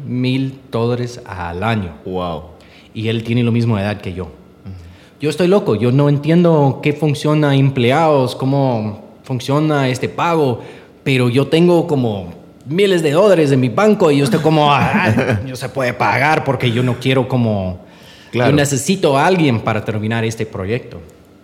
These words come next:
Speaker 1: Esta persona, Dale, Dale, D-, Dale, se
Speaker 2: Ujú.
Speaker 1: llama. Muy buena persona, pero muy mal a mí.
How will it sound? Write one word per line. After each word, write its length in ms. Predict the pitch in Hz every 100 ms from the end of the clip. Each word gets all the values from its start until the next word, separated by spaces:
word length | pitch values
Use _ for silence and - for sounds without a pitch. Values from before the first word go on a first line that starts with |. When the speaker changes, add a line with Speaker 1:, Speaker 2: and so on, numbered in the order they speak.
| - - - - -
Speaker 1:
Esta 320 | - 165 170 180
persona, 380 | 170 185 190
Dale, 500 | 151 165 180 180 170 165 - - 131
Dale, 320 | 123 110 92 87 120
D-, 260 | 107 117 107
Dale, 300 | 131 131 - - - - - - -
se 40 | 98
Speaker 2:
Ujú. 80 |
Speaker 1:
llama. 340 | 98 95 85 85 95 - - - - - - - _ _ _ _
Muy 220 | 127 151 160
buena 260 | 165 160
persona, 460 | 127 - 123 110 82 - - - _ _ _ _ _ - - _ _ -
pero 220 | 113 107
muy 200 | 117 127
mal 320 | 120 120 113
a 80 | 92
mí. 240 | 104 101